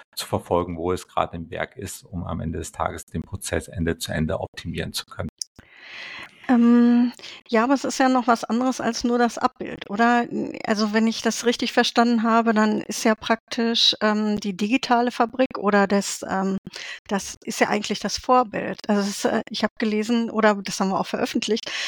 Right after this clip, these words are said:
Speaker 2: dass dieses, äh, zwei Jahre schon bestand, bevor die, der Bau der Fabrik in Ungarn
Speaker 1: Ja.
Speaker 2: begonnen hat.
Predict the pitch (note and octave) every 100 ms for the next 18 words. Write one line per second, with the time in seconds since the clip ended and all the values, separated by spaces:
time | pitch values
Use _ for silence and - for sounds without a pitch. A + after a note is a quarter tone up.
0 | - - G#3 - - - G#3+ A3 A#3 A3+
1 | - - G#3 G3+ - G3+ G3+ G#3 G#3 G#3
2 | G#3+ G#3 G#3 G#3 - G3+ G3 G#3+ - F#3
3 | A3+ G#3+ - G#3 G#3 G3+ G#3 G3+ G3 F#3+
4 | G3+ F#3+ F#3 G3+ G3+ A3 G3 G#3 - F#3+
5 | G3 G3+ G3+ G3+ G3 - - - - A3
6 | C#4 G3 F#3 F3+ -